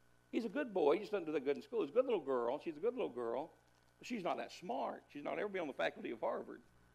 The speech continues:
Um, uh, or, uh, you know, uh, may-, maybe there's something that, but they're not gonna ever, they're not gonna ever lead a, a, a, a corporation. They're not gonna ever be a pastor. They're not gonna ever be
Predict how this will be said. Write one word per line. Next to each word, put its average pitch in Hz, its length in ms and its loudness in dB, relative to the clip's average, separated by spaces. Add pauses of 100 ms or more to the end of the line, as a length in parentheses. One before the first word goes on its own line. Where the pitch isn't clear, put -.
(960)
Um, 151 480 8 (800)
uh, 170 200 4
or, 185 460 12
uh, 175 280 8 (100)
you 185 140 8
know, 196 260 8 (200)
uh, 180 240 8 (880)
may-, 202 260 8
maybe 208 220 8
there's 190 200 4
something 233 420 2
that, 185 180 0
but 190 180 -2
they're 220 100 8
not 262 180 2
gonna 196 140 4
ever, 185 320 6 (200)
they're 226 100 0
not 247 100 2
gonna 214 120 4
ever 196 180 8
lead 180 320 4
a, 151 200 8 (200)
a, - 60 6
a, 156 760 6
a 156 60 4
corporation. 175 560 4
They're 208 80 0
not 247 60 -2
gonna 208 120 0
ever 180 140 2 (200)
be 160 100 4
a 139 60 4
pastor. 185 600 -4
They're 180 100 -4
not 180 120 2
gonna 165 120 2
ever 175 160 2
be 160 260 -2